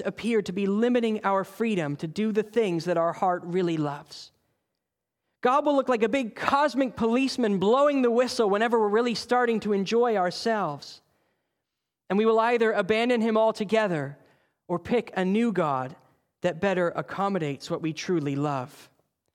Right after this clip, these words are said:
What Jesus says is quite practically true. You cannot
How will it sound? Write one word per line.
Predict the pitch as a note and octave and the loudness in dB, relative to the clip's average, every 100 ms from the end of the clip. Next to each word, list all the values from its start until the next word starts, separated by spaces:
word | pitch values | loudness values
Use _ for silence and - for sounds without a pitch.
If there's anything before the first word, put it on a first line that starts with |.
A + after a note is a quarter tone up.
| _ _ _ _ _ _ _ _ | _ _ _ _ _ _ _ _
What | G3+ | -4
Jesus | G3+ C#4 C#4 A#3+ | 0 2 2 0
says | - B3 G#3 | 0 0 0
is | F#3+ F3 | 0 -4
quite | - A#3+ G#3 F3+ | -2 -2 -2 -2
practically | G#3+ G3+ - G3 D#3 C#3+ | -4 -4 -4 -6 -6 -6
true. | - F#3+ C#3+ C#3 - _ _ _ _ _ _ _ _ _ | -4 -4 -4 -10 -20 _ _ _ _ _ _ _ _ _
You | F#3 | -8
cannot | F#3 - C#4 C4 A#3+ F#3 - | -8 -4 -2 0 0 -2 -8